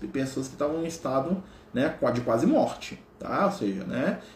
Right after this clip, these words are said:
Mas dentro do conceito religioso e me-, da medicina da época, eles não sabiam o que que a pessoa em coma, uma pessoa que entrou num estado ali de,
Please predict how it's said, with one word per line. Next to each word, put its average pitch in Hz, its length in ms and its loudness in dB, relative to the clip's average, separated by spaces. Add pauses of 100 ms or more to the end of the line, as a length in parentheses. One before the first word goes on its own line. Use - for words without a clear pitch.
Mas 120 220 4
dentro 107 240 2
do 110 80 0
conceito 117 400 0
religioso 107 580 2
e 104 40 -2
me-, 104 300 0
da 104 160 0
medicina 113 540 0
da 139 160 2
época, 135 220 2
eles 233 80 2
não 320 80 2
sabiam 277 280 4
o - 20 -
que 156 100 0
que 143 60 0
a 131 40 0
pessoa 131 320 -2
em 131 80 -4
coma, 127 400 2
uma 113 100 0
pessoa 113 320 -2
que - 80 -8
entrou 117 360 -2 (260)
num 120 80 4
estado 113 420 2
ali 113 200 2
de, 110 340 0